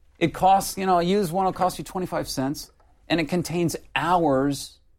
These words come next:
of entertainment, hours of diversion. That's an amazing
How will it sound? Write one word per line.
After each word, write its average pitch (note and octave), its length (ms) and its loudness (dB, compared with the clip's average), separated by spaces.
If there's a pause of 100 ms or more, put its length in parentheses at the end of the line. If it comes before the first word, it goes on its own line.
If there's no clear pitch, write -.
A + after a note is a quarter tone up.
(300)
of B2 120 0
entertainment, C#3 720 0 (640)
hours E3+ 380 4
of D#3 160 0
diversion. D3 640 -2 (640)
That's - 160 -10
an D3 60 -2
amazing D3+ 720 -2